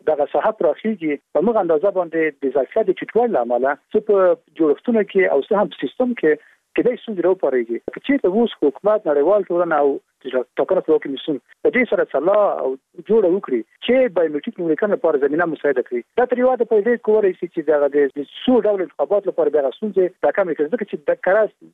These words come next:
لس جوړېږي، فقط د خلکو عامه پوهاوي لپاره باید پوره کار وشي. او که چېرته په دغه رسنۍ بحث باندې لاړ شو، بیا د موږ اندېښنه دا ده چې کېدای شي بیا هغه ګودامونه چې د تشکیل او د شکلونو جوړ شوي دي، هغه بیا په یو شکل د اشکالو پروسې کې استعمال شي، یا کاندیدان په فساد باندې اخته شي،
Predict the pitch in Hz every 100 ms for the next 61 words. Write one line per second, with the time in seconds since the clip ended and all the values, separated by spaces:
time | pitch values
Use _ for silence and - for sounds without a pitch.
0 | - 196 196 180 202 240 233 - _ _
1 | _ 170 - 233 185 - 233 214 190 151
2 | 160 165 156 190 185 165 151 139 160 156
3 | 160 147 - 127 - _ 170 196 247 285
4 | 208 214 247 190 214 247 214 - 147 139
5 | 139 - 175 165 _ 240 233 226 214 196
6 | - 160 165 202 202 226 196 - - 170
7 | 202 - 196 185 156 147 151 160 147 127
8 | 135 120 - - 147 - 196 190 143 -
9 | 180 202 156 143 - 220 147 143 - 151
10 | 180 185 208 208 165 - 180 170 151 -
11 | 190 160 139 _ 190 - - 151 - 190
12 | 233 - 233 226 170 180 190 165 180 180
13 | - 143 220 202 160 139 - 143 175